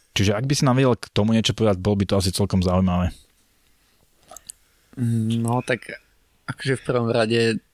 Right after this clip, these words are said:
Speaker 2: neplánoval som ísť na obidva podujatia, ale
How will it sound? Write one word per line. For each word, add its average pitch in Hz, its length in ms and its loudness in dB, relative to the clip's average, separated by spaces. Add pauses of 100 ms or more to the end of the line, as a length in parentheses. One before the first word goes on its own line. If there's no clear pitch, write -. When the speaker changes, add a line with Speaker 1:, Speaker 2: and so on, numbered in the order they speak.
(200)
Speaker 2:
neplánoval 110 720 0
som 120 180 -2
ísť 117 160 -4
na 113 160 -2
obidva 120 540 -4 (500)
podujatia, 131 800 0
ale 117 460 0